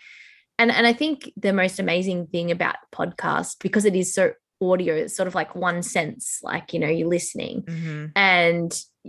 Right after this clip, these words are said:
Speaker 1: you, maybe you're visualizing what those people look like. I always do that. And then when I see the person, I was like,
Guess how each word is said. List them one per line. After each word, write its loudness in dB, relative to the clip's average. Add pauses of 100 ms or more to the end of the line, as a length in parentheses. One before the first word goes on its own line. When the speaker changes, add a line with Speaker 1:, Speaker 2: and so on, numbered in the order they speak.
(140)
Speaker 1:
you, 2
maybe 8
you're 6
visualizing 0
what -4
those 2
people -4
look -4
like. 0
I 4
always 4
do 2
that. 4
And -2
then 0
when 0
I 2
see -4
the 0
person, -4
I 0
was -4
like, -4